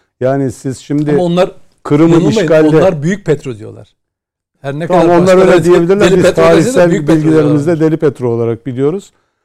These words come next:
Speaker 1: Ee, Kırım'ı da bu işin içerisinde gerekçe olarak kurgulamaya çalışıyor.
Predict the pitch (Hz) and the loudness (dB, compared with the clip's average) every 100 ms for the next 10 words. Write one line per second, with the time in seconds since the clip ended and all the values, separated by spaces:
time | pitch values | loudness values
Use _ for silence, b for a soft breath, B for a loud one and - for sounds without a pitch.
0 | _ _ 120 123 123 120 117 117 117 123 | _ _ -10 -6 -6 -6 -8 -10 -14 -20
1 | 139 _ - 156 170 139 123 120 131 127 | -20 _ -2 0 2 0 -2 -2 -6 -6
2 | 123 - 127 - 131 123 139 151 175 131 | -10 -8 -10 -6 -6 -4 -6 -4 -4 -2
3 | 143 135 135 123 113 104 - _ _ _ | -2 -4 -4 -4 -4 -8 -14 _ _ _
4 | 120 117 131 156 196 - 165 - 120 | -10 -6 -6 -6 -8 -6 -8 -8 -12